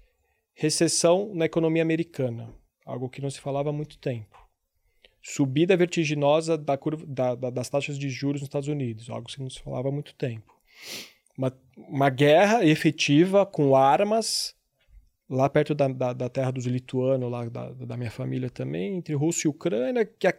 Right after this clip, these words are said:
todo momento pode respingar pra qualquer outro eh,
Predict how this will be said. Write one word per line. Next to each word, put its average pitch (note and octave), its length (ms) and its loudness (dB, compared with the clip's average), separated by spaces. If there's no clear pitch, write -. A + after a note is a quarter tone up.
todo B3 240 4
momento G#3+ 520 2
pode G3 380 0
respingar E3+ 720 -4
pra F#3 180 -6
qualquer E3+ 480 -4
outro D#3+ 480 -4
eh, B2 600 -6